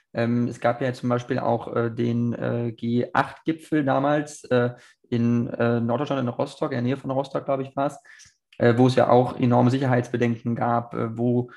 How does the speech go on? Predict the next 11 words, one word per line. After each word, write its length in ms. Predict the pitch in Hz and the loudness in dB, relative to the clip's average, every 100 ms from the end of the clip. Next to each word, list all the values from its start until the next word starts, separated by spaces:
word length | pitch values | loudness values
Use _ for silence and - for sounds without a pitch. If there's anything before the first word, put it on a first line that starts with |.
| - _ | -20 _
auch 180 | 117 123 | -2 -2
von 280 | - 123 - | 0 -2 0
ihnen, 480 | 123 123 123 117 - | 0 2 2 0 -4
ähm, 560 | - 120 120 120 117 - | -4 -2 0 0 -2 -6
äh, 240 | 113 117 | -6 -6
Flugzeuge, 1040 | 120 - 147 - 135 135 131 135 131 131 - | -6 -6 -6 -4 2 2 4 4 4 2 0
äh, 180 | 127 123 | 2 0
gestartet 420 | 117 127 139 127 | 0 -2 -2 -2
wurden, 300 | 127 131 127 | -4 -2 -2
Tornadoflüge 880 | 127 120 123 131 127 139 131 135 127 | -2 -4 -4 -6 -8 -4 0 0 0
innerhalb, 520 | 127 123 127 127 123 | 0 0 0 -2 -4